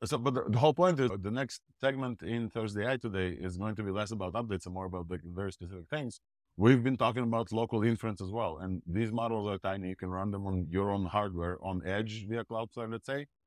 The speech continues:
or on your computer. And you now can do almost end-to-end application-wise from the point of your user inputting a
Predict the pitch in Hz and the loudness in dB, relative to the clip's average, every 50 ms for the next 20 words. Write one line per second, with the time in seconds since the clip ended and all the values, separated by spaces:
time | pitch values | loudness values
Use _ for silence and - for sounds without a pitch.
0 | _ _ - - 110 131 127 120 113 107 107 101 - 98 85 90 101 107 - - | _ _ -4 0 2 2 2 2 2 2 2 2 0 0 -2 -2 -2 -4 -4 -6
1 | _ _ _ _ _ _ _ _ _ _ - 98 92 92 90 _ - 92 92 110 | _ _ _ _ _ _ _ _ _ _ -8 -4 -4 -4 -4 _ -2 2 4 4
2 | 131 143 143 139 139 139 127 - 131 120 113 101 98 110 113 120 117 80 107 123 | 4 4 4 2 2 2 0 0 0 0 0 2 2 4 2 2 2 0 0 0
3 | 131 123 113 - - - 113 120 110 - 117 107 110 110 110 101 90 - 92 80 | 0 0 -2 -2 -2 -2 -2 -2 -2 -4 -4 -4 -2 -2 -2 -4 -4 -6 -6 -4
4 | - 98 101 101 - 95 95 98 87 82 82 85 98 113 120 - _ _ _ _ | -2 -2 -2 -4 -4 -6 -6 -6 -6 -4 -4 -4 -6 -8 -10 -14 _ _ _ _
5 | _ _ - - - - 98 98 98 95 95 87 - 85 82 90 - - 113 110 | _ _ -16 -12 -8 -4 -2 -2 -2 -2 -4 -4 -4 -6 -6 -4 -4 -4 -2 -2
6 | 110 101 110 98 92 87 92 - 92 95 95 95 95 98 107 104 95 98 95 95 | -2 -2 -4 -4 -4 -4 -6 -4 0 2 2 2 4 4 4 4 4 4 4 2
7 | 95 - 95 101 101 - 104 92 92 90 87 | 2 2 -2 -4 -4 -4 -4 -6 -4 -4 -6